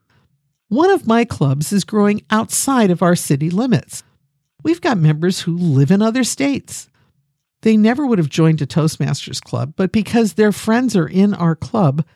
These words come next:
they're joining us. And these new Toastmasters started as guests and became members.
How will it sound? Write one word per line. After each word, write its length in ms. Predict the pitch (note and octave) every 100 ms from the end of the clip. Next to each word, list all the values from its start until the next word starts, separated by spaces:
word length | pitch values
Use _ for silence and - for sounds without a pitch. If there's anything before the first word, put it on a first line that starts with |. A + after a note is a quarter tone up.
| _ -
they're 100 | G#3
joining 480 | D#3 F3 C#3 C3 -
us. 340 | - - - _
And 180 | F#3+ G3
these 240 | A#3+ D4
new 140 | D4 C#4
Toastmasters 720 | A#3+ C4+ - G3 F3 - D#3+
started 400 | - C#3 D#3+ G#3+
as 180 | C#4+ -
guests 440 | - D#3+ - - -
and 120 | E3+
became 420 | E3+ - D#3+ D3
members. 360 | C#3+ C3+ -